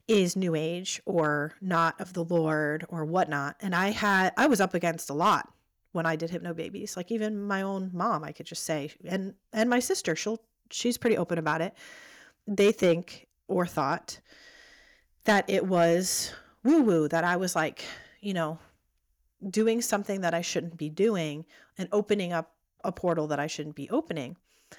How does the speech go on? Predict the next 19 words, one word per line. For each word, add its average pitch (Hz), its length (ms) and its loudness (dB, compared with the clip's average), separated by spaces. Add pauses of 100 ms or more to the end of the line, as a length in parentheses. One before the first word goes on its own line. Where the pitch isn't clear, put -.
(420)
But 208 140 2
what 254 120 6
I 247 80 8
tried 247 260 2
to 220 100 -2
explain 294 500 2
was 240 140 2
that 190 260 0
you're 220 80 0
not 311 300 4 (340)
hypnotizing 277 720 2
yourself, 185 480 -2
like, 165 400 -2 (380)
I'm 220 140 4
a - 40 2
cat. 196 440 0
<laughs> - 40 -20 (360)
You 233 100 2 (120)
know, 302 80 4